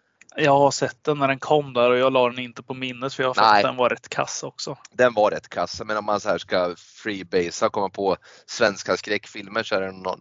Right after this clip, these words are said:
Speaker 2: ändå n-, någon så här som dröjer sig kvar lite då.
Speaker 1: Hade vi inte någon med någon som gick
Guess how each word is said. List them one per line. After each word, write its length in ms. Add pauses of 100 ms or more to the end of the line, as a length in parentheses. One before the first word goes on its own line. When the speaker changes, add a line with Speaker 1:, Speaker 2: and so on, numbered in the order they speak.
Speaker 2:
ändå 200
n-, 200 (180)
någon 240
så 120
här 80
som 140
dröjer 180
sig 140
kvar 240
lite 280
då. 100 (800)
Speaker 1:
Hade 220
vi 60
inte 160
någon 200
med 100
någon 140
som 220
gick 280